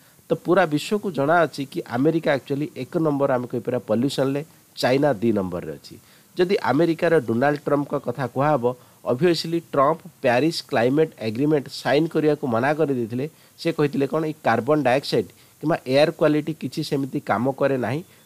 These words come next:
ତେଣୁ ଯିଏ ଯେତେ actually exploitation କରିବା କଥା, ଯେଉଁ କୋଇଲା ଖଣିକି କରୁ କିମ୍ବା electricity production କରୁ, ସେଇଥିରେ କୌଣସି କିଛି ଅସୁବିଧା ନାହିଁ। Generally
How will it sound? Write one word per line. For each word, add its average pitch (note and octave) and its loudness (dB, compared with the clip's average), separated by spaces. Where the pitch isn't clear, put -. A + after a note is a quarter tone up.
ତେଣୁ F3+ 4
ଯିଏ F#3 2
ଯେତେ C#3+ 0
actually D3 0
exploitation D3+ 0
କରିବା C3 2
କଥା, C3+ -4
ଯେଉଁ C3 -6
କୋଇଲା B2 2
ଖଣିକି A#2 -4
କରୁ B2+ 2
କିମ୍ବା D#3 2
electricity C3+ -2
production C3 -2
କରୁ, C3+ -4
ସେଇଥିରେ D#3+ 0
କୌଣସି C3 0
କିଛି C3 -4
ଅସୁବିଧା B2+ 0
ନାହିଁ। B2+ 0
Generally D3 4